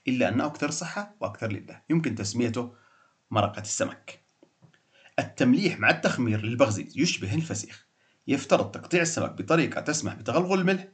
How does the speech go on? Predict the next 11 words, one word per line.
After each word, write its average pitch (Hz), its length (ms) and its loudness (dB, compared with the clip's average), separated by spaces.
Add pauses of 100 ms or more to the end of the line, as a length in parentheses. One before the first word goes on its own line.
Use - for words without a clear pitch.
(340)
ثم 151 240 4
يوضع 107 300 2
في - 120 -10
براميل 104 480 0
أو 98 120 -2
علب 180 220 4
مغلقة 180 580 2
بإحكام - 580 -4
وعزله 123 380 2
عن 110 120 2
الشمس 208 440 -2